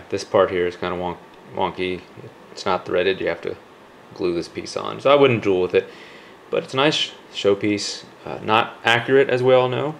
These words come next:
nowadays. We have eighty-nine Sabres version, which is beautiful. I have one of those sitting in a box, needs to install, but it's got a lead engine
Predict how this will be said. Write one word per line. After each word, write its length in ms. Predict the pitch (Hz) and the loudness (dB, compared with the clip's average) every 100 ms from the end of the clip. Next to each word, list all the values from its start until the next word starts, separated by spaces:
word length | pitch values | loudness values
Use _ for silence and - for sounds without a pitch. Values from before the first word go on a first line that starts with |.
| - | -8
nowadays. 440 | 139 139 143 143 | -4 0 2 2
We 120 | 113 | 2
have 200 | 101 98 | 0 2
eighty-nine 360 | 104 101 101 101 | 0 0 -4 -4
Sabres 260 | 104 98 98 | -4 -4 -2
version, 340 | 98 95 98 | -2 -4 -8
which 140 | 90 | -12
is 80 | - - - - - | -14 -20 -20 -18 -4
beautiful. 300 | 92 98 101 | -2 0 0
I 60 | |
have 100 | 92 | 0
one 100 | 98 | -2
of 60 | 95 | 0
those 320 | 95 95 - - - - | 0 0 -6 -20 -20 -20
sitting 220 | - 110 110 | -4 0 2
in 80 | |
a 20 | 110 | 4
box, 360 | 120 123 - | 4 2 -6
needs 180 | 98 92 | -10 -8
to 120 | - | -6
install, 480 | 92 - 101 98 95 - - - - - - - | -6 -4 0 0 -2 -10 -20 -20 -20 -20 -10 -4
but 200 | 92 - - - - - - - - - - - - - - - - - - - - - - - - - - - - - | -4 -6 -14 -20 -20 -20 -20 -20 -20 -20 -20 -20 -20 -20 -20 -20 -20 -20 -20 -20 -20 -20 -20 -20 -20 -20 -20 -20 -20 -20
it's 80 | - | -2
got 160 | 107 | 2
a 100 | 98 | 4
lead 240 | 95 107 117 | 4 6 4
engine 480 | 123 127 131 147 | 2 0 0 -2